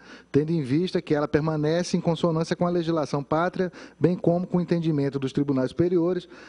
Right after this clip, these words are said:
razão pelas quais coaduno com o entendimento da consultoria técnica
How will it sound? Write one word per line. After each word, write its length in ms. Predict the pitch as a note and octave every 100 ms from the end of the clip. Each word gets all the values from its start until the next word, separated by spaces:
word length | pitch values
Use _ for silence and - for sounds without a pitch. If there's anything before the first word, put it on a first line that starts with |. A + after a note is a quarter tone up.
| -
razão 380 | - D3+ C#3 D#3+
pelas 380 | - F#3 F3 -
quais 520 | - C#3+ B2+ A2 - - _
coaduno 520 | - D#3 B2+ D#3+ F#3+
com 180 | F3+ E3
o 40 | D#3
entendimento 560 | D3+ D3+ D3 C#3 C3
da 80 | C#3
consultoria 500 | - C#3 D3+ D3+ E3+
técnica 600 | E3+ F3 F#3 F#3+ G#3 G3+